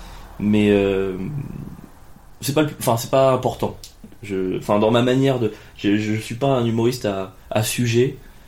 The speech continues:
à conviction, tu vois. C'est plus, euh, j'essaie de prendre un truc, de l'étirer, de le rendre absurde. Donc en soi, les, les sujets, c'est pas,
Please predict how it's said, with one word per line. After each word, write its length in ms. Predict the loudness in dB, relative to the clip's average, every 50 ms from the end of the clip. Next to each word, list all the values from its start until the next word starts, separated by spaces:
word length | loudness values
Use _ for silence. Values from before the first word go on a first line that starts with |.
| -10 -4
à 100 | -2 -2
conviction, 680 | -2 0 0 0 0 0 -2 -4 -2 -2 0 0 -2 -4
tu 120 | -2 -2 0
vois. 120 | 0 0
C'est 160 | 0 -2 -4
plus, 340 | -4 -2 -4 -4 -4 -2 0
euh, 140 | 0 0 0
j'essaie 220 | 0 -2 -4 -2
de 320 | -2 0 -2 -2 -2 -4 -8 -12 -20 -20 -20 -20 -20 -20 -10
prendre 180 | -4 0 2 2
un 60 | 2
truc, 240 | 0 0 -2 -2 0
de 100 | 2 2
l'étirer, 460 | 2 2 0 0 -2 -2 0 0 0
de 40 | 2
le 80 | 0 0
rendre 220 | 0 0 0 -2
absurde. 360 | -2 -4 -4 -4 -4 -4 -4
Donc 180 | -4 -6 -8 -8
en 40 | -6
soi, 180 | -2 -2 -2
les, 120 | 0 -2 -4 -8 -8 -8
les 80 | -6
sujets, 240 | -4 -2 0 0 0
c'est 140 | 0 0 -2
pas, 340 | -2 -2 -2 -2 -4 -8